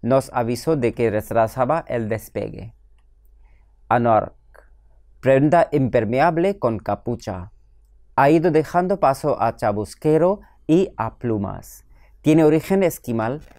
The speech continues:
y tal vez por eso se fue enfriando su uso. Ambigui,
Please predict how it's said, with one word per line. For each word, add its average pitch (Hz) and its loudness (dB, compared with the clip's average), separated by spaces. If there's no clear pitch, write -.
y 139 -2
tal 131 2
vez 196 -2
por 123 0
eso 175 -4
se 165 -8
fue 123 -4
enfriando 117 -4
su - -8
uso. - -12
Ambigui, 123 0